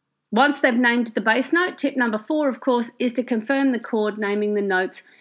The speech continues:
within the actual score itself. Now, of course, I choose something simple like a string quartet, so it's concert pitch,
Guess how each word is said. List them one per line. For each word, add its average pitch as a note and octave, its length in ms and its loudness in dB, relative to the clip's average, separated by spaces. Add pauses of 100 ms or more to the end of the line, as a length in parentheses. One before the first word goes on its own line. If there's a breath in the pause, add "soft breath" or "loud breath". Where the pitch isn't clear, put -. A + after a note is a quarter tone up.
(160 loud breath)
within G3 760 0 (320)
the G#3+ 140 0
actual F#3+ 400 -4
score - 640 -4
itself. - 640 -6 (500 loud breath)
Now, G#3+ 220 4
of G#3+ 120 -2
course, A3 260 -2
I A3+ 160 0
choose C#4 300 0
something C4+ 280 0
simple B3+ 340 -2
like A3 160 -2
a A#3 60 -4
string G#3 300 -2
quartet, - 580 -6
so G#3 120 0
it's F#3 140 -6
concert - 440 -4
pitch, - 420 -6